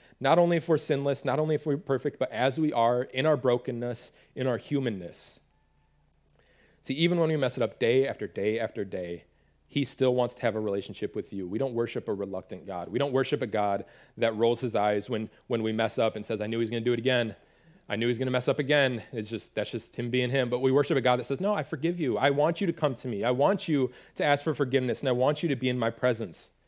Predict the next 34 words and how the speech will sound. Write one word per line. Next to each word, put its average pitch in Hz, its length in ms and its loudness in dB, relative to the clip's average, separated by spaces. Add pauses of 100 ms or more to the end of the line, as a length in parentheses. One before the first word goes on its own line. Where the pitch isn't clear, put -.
(720)
And 139 100 2
the 143 60 2
good 170 160 6
news 190 280 4
of 165 60 4
the 143 60 0
gospel 143 340 2
is 131 60 0
that 139 100 2
there's 135 180 0
no 143 180 4
way 165 160 4
to 160 120 0
repay 131 240 2
him, 85 140 -14 (520)
but 127 120 0
he 113 40 -2
doesn't 113 220 -4
ask 107 220 -8
you 110 60 -8
to. 85 220 -14 (520)
There's 139 160 2
no 165 120 6
way 196 120 6
to 175 80 6
get 165 160 6
on 160 80 4
that 160 120 0
same 156 220 4
level. 135 260 4
There's 117 160 0
no 156 120 4
way 160 160 4
to 165 180 2